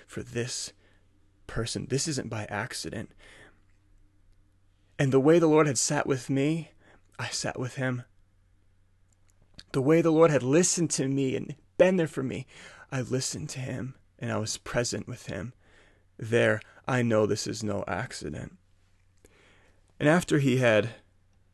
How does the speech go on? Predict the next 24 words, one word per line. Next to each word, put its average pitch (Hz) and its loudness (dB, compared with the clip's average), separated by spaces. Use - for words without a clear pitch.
finished, 110 -2
um, 95 -8
telling 113 -6
about 104 -4
me, 101 -6
about 92 -6
his - -8
situation, 107 -6
and 101 -8
I 98 -8
was 107 -8
just - -10
present - -8
with - -8
him, 110 -6
I - -2
felt - -4
room 117 -4
to 117 -8
share 110 -8
my 110 -6
story. 117 -6
And 127 -2
I, 123 -4